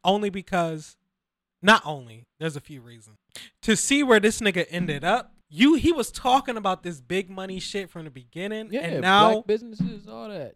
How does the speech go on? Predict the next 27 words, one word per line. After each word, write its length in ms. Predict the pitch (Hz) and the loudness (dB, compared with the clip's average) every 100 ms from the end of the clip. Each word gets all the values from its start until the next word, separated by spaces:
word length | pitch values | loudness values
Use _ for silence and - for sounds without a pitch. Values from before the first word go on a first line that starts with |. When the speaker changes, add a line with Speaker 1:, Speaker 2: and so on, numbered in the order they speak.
| _ 156 | _ _
Speaker 1:
now 260 | 180 208 | 2 4
you 220 | 208 240 | 2 0
actually 580 | 226 220 - 208 185 180 | 2 0 -2 -12 -16 -8
a-, 140 | 170 - | -8 -8
are 200 | 160 165 | -10 -10
at 220 | 175 185 - | 0 0 0
the 100 | 139 | -14
pinnacle 640 | - 208 247 - 269 269 | 0 2 2 -2 -8 -8
of 60 | 269 | -10
this 120 | 269 | -12
shit. 300 | - 294 302 _ _ _ | -14 -16 -18 _ _ _
Like, 220 | 196 202 | 4 6
it's 160 | 302 - | 6 8
a 80 | 226 | 6
thing 420 | - 254 285 262 | 8 8 8 6
to 40 | 214 | 0
be 160 | 196 | 2
a 80 | 180 | 2
black 420 | 156 180 202 - _ 147 | 0 4 6 4 _ _
billionaire, 640 | 190 208 214 156 135 120 _ | -2 -2 -2 -8 -16 -20 _
bruh. 220 | - 139 - | -20 -20 -4
It's 200 | 220 - | -4 -2
an 120 | 202 170 | -4 2
actual 600 | 202 196 202 160 143 - _ _ _ _ _ 185 | 2 2 -8 -10 -12 -16 _ _ _ _ _ 2
motherfucking, 680 | 190 180 - 196 180 160 156 | 2 0 -4 -4 -4 -10 -6
it's 140 | |
an 80 | 214 | -4